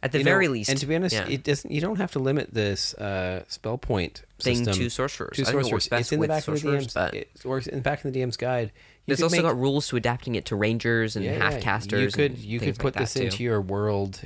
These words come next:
Speaker 2: if you're a world builder, uh, just as a different way that magic works in your world.
Speaker 1: Yeah, or that some monsters use the system, you know, or some lich uses spell points, and then suddenly the people are like, "Are, isn't he out of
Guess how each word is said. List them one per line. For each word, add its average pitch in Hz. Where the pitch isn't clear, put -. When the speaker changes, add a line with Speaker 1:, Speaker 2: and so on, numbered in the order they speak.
Speaker 2:
if -
you're 92
a 90
world 98
builder, 87
uh, 80
just 80
as 82
a 82
different 76
way 85
that 90
magic 85
works 107
in 107
your 101
world. 113
Speaker 1:
Yeah, 131
or 139
that 131
some 131
monsters 123
use 101
the 98
system, 92
you 92
know, 92
or 98
some 107
lich 107
uses 98
spell 95
points, 90
and 101
then 98
suddenly 107
the 95
people 101
are 95
like, -
"Are, -
isn't 123
he 139
out 113
of 113